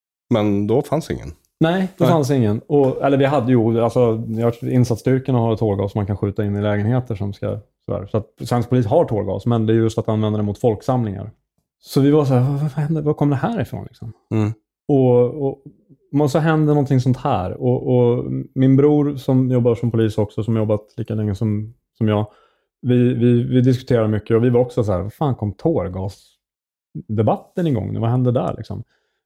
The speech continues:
Speaker 2: Men han sa till mig nu när jag pratade med honom i telefon att här hade de behövt tårgas.
Speaker 1: Är det så?
Speaker 2: Ja.
Speaker 1: Och vattenkanoner.
Speaker 2: Ja, kanske. Alltså, sen nå-, han
Speaker 1: Jag vill
Speaker 2: beskri-
Speaker 1: inte ge någon några idéer nu, men
Speaker 2: Nej, men det är ju
Speaker 1: israelerna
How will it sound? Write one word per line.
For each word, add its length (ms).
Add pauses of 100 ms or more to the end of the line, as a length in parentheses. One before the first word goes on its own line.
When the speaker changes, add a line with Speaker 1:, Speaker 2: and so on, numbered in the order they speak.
(140)
Speaker 2:
Men 100
han 140
sa 180
till 100
mig 160
nu 280
när 140
jag 100
pratade 220
med 100
honom 120
i 20
telefon 420
att 140 (720)
här 120
hade 180
de 100
behövt 180
tårgas. 760
Speaker 1:
Är 80
det 80
så? 260
Speaker 2:
Ja. 340 (320)
Speaker 1:
Och 100
vattenkanoner. 720 (300)
Speaker 2:
Ja, 240
kanske. 340
Alltså, 220
sen 200
nå-, 100
han 140
Speaker 1:
Jag 80
vill 100
Speaker 2:
beskri- 60
Speaker 1:
inte 140
ge 200
någon 220
några 220
idéer 360
nu, 160
men 140
Speaker 2:
Nej, 140
men 100
det 40
är 40
ju 60 (120)
Speaker 1:
israelerna 160